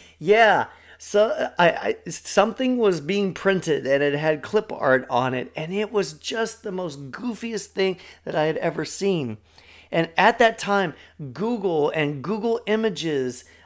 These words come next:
um, uh, and stock photos were kind of blossoming and blooming, uh,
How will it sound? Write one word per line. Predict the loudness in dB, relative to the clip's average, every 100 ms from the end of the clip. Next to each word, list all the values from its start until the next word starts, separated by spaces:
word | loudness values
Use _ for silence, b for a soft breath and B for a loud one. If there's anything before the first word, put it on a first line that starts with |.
| b
um, | 2 2 0 -12 -18 -2
uh, | 0 0 -2
and | 0 0 -4
stock | -2 0 0 -2
photos | 0 6 6 6 4 4 0
were | -2 0 0
kind | -2 -2
of | -2 -4 -10 -8
blossoming | -4 0 0 0 -4 -2 -4
and | -6 -4
blooming, | 2 4 4 2 0 -2 B B B 4
uh, | 6 8 6